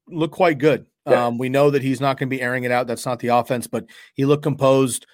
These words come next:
Speaker 1: not gonna make a lot of mistakes, and that's what they wanted from the Patriots. So Tua also impressing as well.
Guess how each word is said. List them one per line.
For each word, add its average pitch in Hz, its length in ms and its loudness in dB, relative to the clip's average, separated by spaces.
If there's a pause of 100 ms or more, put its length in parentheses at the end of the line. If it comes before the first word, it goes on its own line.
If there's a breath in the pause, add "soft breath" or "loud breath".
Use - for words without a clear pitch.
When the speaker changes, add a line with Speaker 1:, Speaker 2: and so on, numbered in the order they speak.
(160)
Speaker 1:
not 131 160 -2
gonna 135 140 -2
make 135 160 -2
a 127 40 0
lot 123 200 4
of 117 180 -2
mistakes, 127 560 0
and 113 80 -8
that's 120 260 -4
what 131 160 -6
they 151 200 4
wanted 147 360 2
from 143 120 -4
the 131 80 -4
Patriots. 135 500 -2
So 113 220 -4 (340 soft breath)
Tua 180 240 6
also 139 540 4 (240 soft breath)
impressing 120 580 -2
as 110 240 -2
well. 104 260 -2